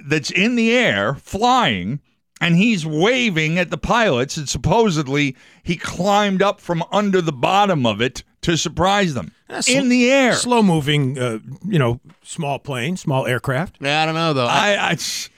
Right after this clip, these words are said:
Speaker 3: it, it, you can say it's fake, but I know for a fact he's always done his own stunts.
Speaker 1: I, I, I just, I mean, l-, if you look, look at, look at the very last second of the video, he's not even holding on.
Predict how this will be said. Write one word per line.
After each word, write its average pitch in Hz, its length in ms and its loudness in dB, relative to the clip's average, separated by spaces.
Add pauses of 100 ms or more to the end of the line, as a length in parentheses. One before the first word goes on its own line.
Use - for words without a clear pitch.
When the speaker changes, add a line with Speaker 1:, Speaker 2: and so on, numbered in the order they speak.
(140)
Speaker 3:
it, 165 180 -6
it, 160 200 -8
you 156 180 -6
can 147 100 0
say 208 220 0
it's - 180 -6
fake, 170 320 0
but 127 260 -4
I 135 200 0
know 160 140 2
for 139 140 0
a 120 60 -2
fact 147 360 0
he's 113 160 -4
always 131 320 2
done 120 160 -2
his 113 120 -2
own 110 160 -4
stunts. - 420 -8 (260)
Speaker 1:
I, 226 400 -4
I, 220 60 0
I 240 60 0
just, 247 400 -8
I 240 100 -6
mean, 254 140 -8
l-, 254 220 -12 (280)
if 180 120 -12
you 226 140 -6
look, 254 320 -8
look 254 200 -4
at, 440 180 -4 (120)
look 254 200 -4
at 339 100 -4 (300)
the 202 100 -6
very 226 360 0
last 214 400 -2
second 208 420 -4
of 160 120 -8
the 165 60 -10
video, 151 600 -2 (540)
he's 233 120 -2
not 339 200 0
even 294 140 -4
holding 294 300 2
on. 294 540 2